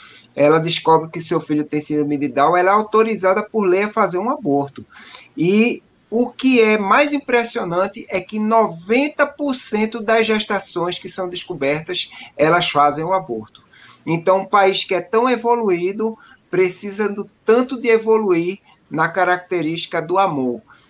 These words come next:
E eu acho que quem tá perdendo é a sociedade deles, porque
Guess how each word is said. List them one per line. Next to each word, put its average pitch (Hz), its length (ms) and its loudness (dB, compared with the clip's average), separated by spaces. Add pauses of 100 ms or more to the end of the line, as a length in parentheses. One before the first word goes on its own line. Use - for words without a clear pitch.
(120)
E 151 300 2
eu 170 200 4
acho 185 320 2
que 185 360 -6 (180)
quem 190 140 -2
tá 196 180 0
perdendo 196 760 -2 (160)
é 160 100 -2
a 180 100 2
sociedade 185 720 0
deles, 147 460 0
porque 160 600 -6